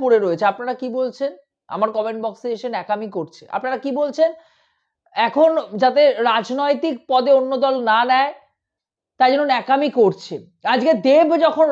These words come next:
রাজনীতি ছেড়ে দিচ্ছে, কি বলছেন? আমার কমেন্ট বক্সে এসে, আমি কমেন্টগুলো ডিলিট করে দিই। আর বাস্তবিক অর্থে ওই কিছু কমিউনিটি গাইডলাইন্স রয়েছে তো, সেগুলো মানতে হয় আমাদের, ওই জন্য আমি ওইগুলো ডিলিট করে দিই, নাহলে আমি রাখতাম, রেখে সবার সামনে মেসেজগুলো স্পষ্ট হতো, আপনারা বুঝতে পারতেন।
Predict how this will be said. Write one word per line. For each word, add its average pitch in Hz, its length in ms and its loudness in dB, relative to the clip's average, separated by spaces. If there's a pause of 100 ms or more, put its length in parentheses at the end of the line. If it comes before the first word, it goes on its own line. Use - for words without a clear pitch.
রাজনীতি 254 400 0
ছেড়ে 269 200 -6
দিচ্ছে, 277 280 -8
কি 254 160 -4
বলছেন? 302 360 2
আমার 294 220 -2
কমেন্ট 269 300 -6
বক্সে 285 220 -4
এসে, 285 100 -4
আমি 294 140 -6
কমেন্টগুলো 254 380 -8 (160)
ডিলিট 214 260 -6
করে 220 220 -4
দিই। 156 140 -6
আর 175 80 -8
বাস্তবিক 196 460 -10
অর্থে 254 280 -8 (480)
ওই 202 120 -4 (360)
কিছু 247 180 -4
কমিউনিটি 247 480 -2
গাইডলাইন্স 226 460 -2
রয়েছে 254 240 -4
তো, 480 160 -6
সেগুলো 226 280 -6
মানতে 202 340 -6
হয় 214 180 -2
আমাদের, 202 320 -8 (240)
ওই 196 160 2
জন্য 220 180 -2
আমি 208 140 -4
ওইগুলো 214 220 -4
ডিলিট 208 380 -6
করে 196 140 -4
দিই, 190 120 -10
নাহলে 208 200 -4
আমি 220 80 -8
রাখতাম, 190 400 -8 (280)
রেখে 208 260 -2 (260)
সবার 233 280 0
সামনে 240 320 -6
মেসেজগুলো 226 480 -8
স্পষ্ট - 420 -10
হতো, 156 300 -10 (420)
আপনারা 208 240 -6
বুঝতে 220 300 -6
পারতেন। 165 380 -8